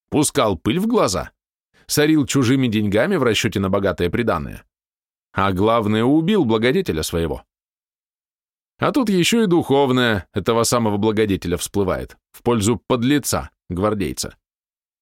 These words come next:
И векселя ростовщиком погашенные и приготовленные пригретому на груди змеенышу как свадебный подарок.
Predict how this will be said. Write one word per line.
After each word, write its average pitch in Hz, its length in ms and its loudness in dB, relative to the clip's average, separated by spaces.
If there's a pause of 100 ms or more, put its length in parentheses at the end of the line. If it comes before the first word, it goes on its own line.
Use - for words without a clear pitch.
(600)
И 160 100 2
векселя 160 540 2
ростовщиком 147 680 0
погашенные 123 640 2
и 110 40 0
приготовленные 110 720 0
пригретому 110 540 0
на 104 120 0
груди 107 260 0
змеенышу 107 600 0
как 98 180 -4
свадебный 107 440 -2
подарок. - 500 -6